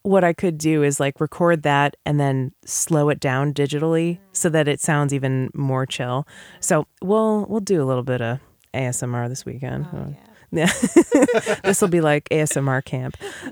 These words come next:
Speaker 1: Um, <laughs> in the, in the, um, what department is this? The sports department. We have a bike tail light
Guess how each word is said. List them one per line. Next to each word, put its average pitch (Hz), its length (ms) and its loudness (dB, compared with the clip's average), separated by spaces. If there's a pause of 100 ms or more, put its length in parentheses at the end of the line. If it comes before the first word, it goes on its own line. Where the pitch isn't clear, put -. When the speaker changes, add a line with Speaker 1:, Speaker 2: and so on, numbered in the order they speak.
(120)
Speaker 1:
Um, 208 400 4 (360)
<laughs> - 360 -8
in 262 160 6
the, 240 320 6
in 240 160 4
the, 233 200 6
um, 208 340 4 (280)
what 240 180 -2
department 156 440 0
is 139 120 0
this? 131 180 -2
The - 140 -4
sports - 400 2
department. 131 480 0 (260)
We 220 120 6
have 233 180 4
a 180 80 4
bike 170 360 0
tail 220 340 0
light 131 360 0